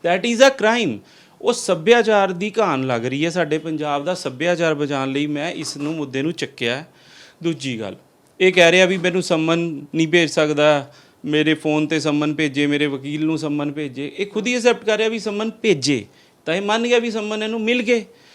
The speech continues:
ਹੁਣ ਮੈਂ ਕਾਨੂੰਨ ਦੱਸਦਾ, under the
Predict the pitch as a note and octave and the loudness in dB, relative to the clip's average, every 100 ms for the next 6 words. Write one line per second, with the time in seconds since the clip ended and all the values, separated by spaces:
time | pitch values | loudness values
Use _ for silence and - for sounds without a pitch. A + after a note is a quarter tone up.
0 | - - E3+ G3 A3+ G#3+ F3 D#3 A#2+ F#2+ | -20 -8 -6 -2 -2 -2 -2 -2 -4 -8
1 | F2 F#2 - _ _ _ _ _ _ _ | -12 -18 -20 _ _ _ _ _ _ _
2 | - D#3 F#3 F3+ B3 C4 B3+ - - | -4 -2 2 6 6 6 0 -8 0